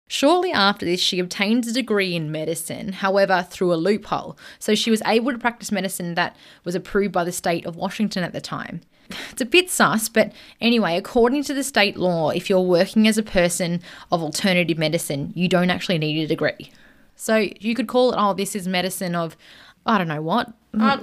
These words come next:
Speaker 2: toes. I'd
Speaker 1: Yeah.
Speaker 2: like to cut open
Speaker 1: Yeah.
Speaker 2: your toe.
Speaker 1: Essentially, she could say anything. It's like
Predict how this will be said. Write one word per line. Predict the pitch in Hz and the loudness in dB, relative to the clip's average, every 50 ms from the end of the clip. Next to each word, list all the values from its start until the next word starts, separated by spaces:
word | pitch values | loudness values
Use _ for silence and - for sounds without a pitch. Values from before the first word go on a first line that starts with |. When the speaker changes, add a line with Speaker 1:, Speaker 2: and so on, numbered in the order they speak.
| 185 170 - - - - - _ 233 | -8 -14 -16 -20 -20 -20 -12 _ -6
Speaker 2:
toes. | 233 226 220 202 180 160 160 180 175 - | 0 2 4 4 4 2 0 -2 -2 -2
I'd | - 320 392 415 359 | -2 0 2 4 4
Speaker 1:
Yeah. | 381 330 170 | 6 6 6
Speaker 2:
like | 185 180 - | 4 4 0
to | - 202 202 | -4 -4 -4
cut | - - 190 180 | -2 -2 0 0
open | 196 202 202 233 | 0 0 2 2
Speaker 1:
Yeah. | 302 302 202 | 2 2 2
Speaker 2:
your | 269 | 2
toe. | - - - 214 175 151 143 - - | 0 -2 -2 -2 -2 -2 -2 -6 -4
Speaker 1:
Essentially, | - 226 226 - 269 285 277 - 294 269 | -4 -4 2 2 2 2 4 2 2 2
she | 220 - 269 | 2 0 0
could | 220 226 | -2 0
say | - 240 220 | 2 2 2
anything. | 214 202 190 180 - 185 180 | 4 2 0 0 -2 -2 -2
It's | 180 - | -2 -2
like | 196 185 185 - | -2 -2 -2 -4